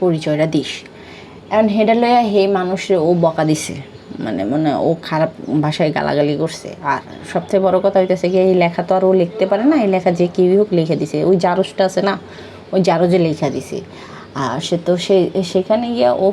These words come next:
ফকিনীর বাচ্চা কইতাছে। তো আমার কথা হইতাছে যে তুই যে এই ডাইনি মাগিনুর যে মানুষের ফকিনীর বাচ্চা করে গালি দেয়, তো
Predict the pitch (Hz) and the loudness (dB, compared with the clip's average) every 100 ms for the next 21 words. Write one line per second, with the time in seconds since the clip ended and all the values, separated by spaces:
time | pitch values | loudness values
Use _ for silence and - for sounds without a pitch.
0 | - 180 180 175 156 156 - 143 131 139 | -2 -2 2 2 2 -2 -4 -6 -6 -6
1 | 131 147 202 208 - - - 151 180 214 | -8 0 0 0 -8 -20 -6 -2 0 0
2 | 220 196 208 214 220 226 220 226 175 214 | 0 0 0 2 2 0 -2 -2 -2 -6
3 | - - - - 165 180 170 160 - - | -10 -20 -12 -4 0 2 2 0 -8 -20
4 | - - 262 285 254 240 208 196 247 247 | -8 2 4 6 4 4 4 4 0 -4
5 | - 196 190 190 226 220 196 208 226 226 | 0 2 2 2 4 2 2 2 2 0
6 | 220 220 190 185 202 202 202 196 190 175 | 0 0 0 -2 -2 0 0 2 2 2
7 | 175 175 185 208 220 214 170 175 202 160 | 0 0 0 0 2 2 2 2 0 -4
8 | - - - - 190 | -8 -18 -18 -2 0